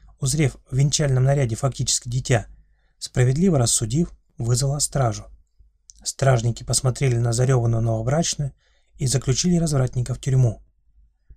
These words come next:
Последний, апеллируя к верховной власти, накорябал письмо моему батюшке. В сём с опусе он указал, что выбрал деву, равняясь на почтенное семейство Мрана.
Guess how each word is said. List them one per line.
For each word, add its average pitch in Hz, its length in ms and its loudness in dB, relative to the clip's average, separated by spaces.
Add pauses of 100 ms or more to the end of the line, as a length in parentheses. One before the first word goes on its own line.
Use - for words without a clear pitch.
(160)
Последний, 139 680 0
апеллируя 135 540 0
к - 80 -8
верховной 123 440 0
власти, 165 480 -2
накорябал 139 480 -2
письмо 143 340 -2
моему 143 300 2
батюшке. 127 500 -4 (1080)
В - 100 -6
сём 131 220 2
с - 100 -2 (100)
опусе - 580 -2
он 170 200 0
указал, 160 460 0
что - 180 -6
выбрал 139 320 2
деву, 147 300 2
равняясь 139 480 2
на 123 80 -4
почтенное 147 520 -2
семейство 147 500 0
Мрана. 135 400 0